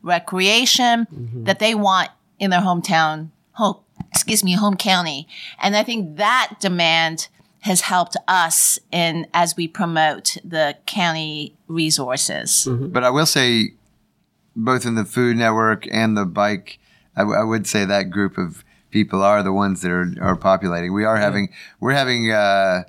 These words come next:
Speaker 3: I think everybody's having difficult issues trying to reach the younger generations, whether you market, yeah, how you
Speaker 2: Mm-hmm.
Speaker 3: market to 'em, how you get them involved. And I think that's been a big question. But yeah, so, I mean, I, I guess in a sense,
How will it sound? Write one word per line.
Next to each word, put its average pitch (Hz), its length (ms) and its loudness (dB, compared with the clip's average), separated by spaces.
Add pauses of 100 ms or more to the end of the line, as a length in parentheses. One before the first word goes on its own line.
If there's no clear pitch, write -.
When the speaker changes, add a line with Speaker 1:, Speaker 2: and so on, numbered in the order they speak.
(380)
Speaker 3:
I 104 80 -8
think 107 140 0
everybody's 107 460 2
having 92 460 -2
difficult 92 320 -4
issues 90 260 -4
trying 95 220 0
to 90 60 -2
reach 92 300 -2
the 95 80 -6
younger 92 280 -2
generations, 90 600 -2
whether 95 160 0
you 95 160 -2
market, 92 360 0
yeah, 95 160 0
how 98 100 2
you 98 120 0
Speaker 2:
Mm-hmm. - 40 2
Speaker 3:
market 92 260 0
to 92 120 -6
'em, 90 320 -4 (320)
how 101 100 -2
you 104 100 2
get 98 140 -2
them 95 140 0
involved. 92 560 0
And 92 120 0
I 90 80 2
think 90 200 -2
that's 92 200 -2
been 90 160 -2
a 87 60 -2
big 90 160 -4
question. 92 400 -2
But 90 260 -2 (280)
yeah, 135 220 2
so, 120 200 2
I 117 140 2
mean, 117 120 0
I, 120 160 2
I 127 120 2
guess 127 160 -2
in 113 80 0
a 104 80 0
sense, 98 360 -2